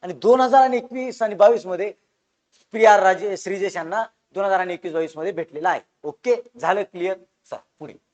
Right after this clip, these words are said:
बघ, पुढे दोन हजार चोवीस चे विजय-, विजेते बघा, जे मी तुम्हाला सांगितलं, सर्वोत्तम पुरुष खेळाडू कोण? हरमनप्रीत सिंग, जे आत्ताच बोलणं झालं. सर्वोत्तम महिला खेळाडू,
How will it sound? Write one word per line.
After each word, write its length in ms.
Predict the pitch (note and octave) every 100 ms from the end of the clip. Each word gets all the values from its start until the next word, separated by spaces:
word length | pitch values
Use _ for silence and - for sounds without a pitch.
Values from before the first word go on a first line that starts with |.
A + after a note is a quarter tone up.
| _ _ _ _ _ _ _ _ _ _ _ _ _ _ _ _ _ _ _ _ _
बघ, 120 | A#2+ - _ _ _ -
पुढे 160 | A3 D3+ - _ _ _ _ _ -
दोन 100 | B3+
हजार 180 | C#4+ D4
चोवीस 280 | C4+ C4+
चे 120 | - A#3+
विजय-, 340 | G3 F#3 F#3+
विजेते 260 | F#3 F#3 F3
बघा, 220 | D3 D#3 - _
जे 80 | F3+
मी 60 | A3
तुम्हाला 220 | G#3+ G3+
सांगितलं, 300 | G3 F#3+ F3
सर्वोत्तम 420 | F#3+ G3 G3 G#3
पुरुष 280 | G#3 G3 G3
खेळाडू 240 | G3 F#3+
कोण? 200 | F#3+ G3 G3 _ _ -
हरमनप्रीत 400 | F3 G3+ G3 G3
सिंग, 220 | - E3+
जे 80 | D#3
आत्ताच 300 | E3+ F3 E3
बोलणं 240 | C#3+ C#3+
झालं. 160 | A#2+ G2+ - _ _ -
सर्वोत्तम 440 | A3+ C4 - D4+
महिला 300 | C#4 A#3+ B3
खेळाडू, 340 | C4 G#3+ F3